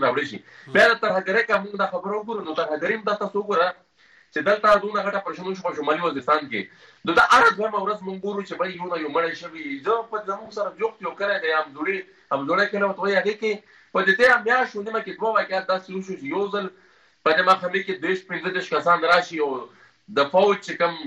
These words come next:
Speaker 1: چوکۍ د هغې سر لاندې یو کلی، په هغې کې په یو کور ورننوځي او، او پلار اوس بېرته راوچت کړي، نو بیا سبا عیالان او بیا چېرته، آه،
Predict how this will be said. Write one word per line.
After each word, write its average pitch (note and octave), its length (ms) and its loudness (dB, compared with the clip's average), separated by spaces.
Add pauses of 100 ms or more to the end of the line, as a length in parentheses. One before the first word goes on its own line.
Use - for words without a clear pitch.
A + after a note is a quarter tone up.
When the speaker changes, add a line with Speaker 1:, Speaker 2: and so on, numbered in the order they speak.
(240)
Speaker 1:
چوکۍ D3+ 320 -2
د F3 100 4
هغې E3+ 200 0
سر D#3+ 180 0
لاندې G3 260 4 (100)
یو C3 60 -2 (100)
کلی، E3+ 240 -2
په C#3+ 160 0
هغې E3 200 -4
کې D#3 120 -4 (440)
په C#3 120 2
یو D3+ 140 4
کور F#3 160 2
ورننوځي E3+ 720 0
او، C#3+ 60 2 (520)
او C3+ 160 2
پلار F3+ 220 8
اوس E3 180 -6
بېرته F#3 200 -2
راوچت D#3 280 -4
کړي، F3 160 -6
نو C#3+ 140 0
بیا D#3+ 80 6
سبا D3+ 340 4
عیالان D3+ 360 4 (120)
او A2+ 160 -10
بیا D3+ 160 2
چېرته، D3 220 -8 (260)
آه، B2 220 -4